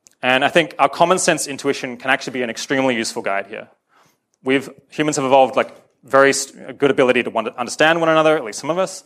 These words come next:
have, uh, empathy for other people. Um, and we're actually pretty good at estimating the effect of, you know, different problems on people's welfare. For example,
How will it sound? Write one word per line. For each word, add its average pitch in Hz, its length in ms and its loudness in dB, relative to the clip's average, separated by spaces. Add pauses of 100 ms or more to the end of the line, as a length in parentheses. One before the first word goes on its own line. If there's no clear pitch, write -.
(220)
have, 120 220 0
uh, 117 60 2
empathy 131 400 0
for 139 140 2
other 120 120 2
people. 147 420 -4 (460)
Um, 135 260 4
and 147 80 4
we're 180 80 8
actually 208 200 0
pretty 220 160 2
good 202 160 6
at 190 120 0
estimating 120 760 0
the 123 120 -2
effect 151 380 0
of, 127 260 -4
you 123 80 -10
know, 107 60 -8
different 135 360 -2
problems 127 380 2
on 113 140 -6
people's 113 260 -10
welfare. - 340 0 (1500)
For 175 100 -2
example, 147 400 2